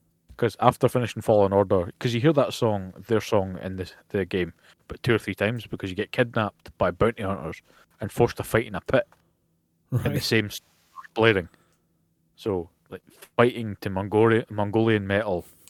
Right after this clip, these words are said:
Speaker 1: in a Star Wars game. Definitely the highlight of the game.
Speaker 2: I, uh, like, the, the, the Who video for, like, Sad But True came out, and, like,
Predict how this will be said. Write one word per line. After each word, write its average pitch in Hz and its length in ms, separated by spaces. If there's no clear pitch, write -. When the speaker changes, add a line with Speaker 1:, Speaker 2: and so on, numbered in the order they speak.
Speaker 1:
in 113 120
a 101 60
Star 104 260
Wars 92 240
game. 82 200
Definitely 123 460
the 90 100
highlight 92 380
of - 40
the 90 80
game. 85 200
Speaker 2:
I, 120 280
uh, 110 420
like, 120 180
the, 131 160
the, 110 160
the 110 100
Who 139 160
video 131 180
for, 120 120
like, 107 240
Sad 110 280
But - 80
True 120 200
came 117 200
out, 73 180
and, 117 280
like, 113 280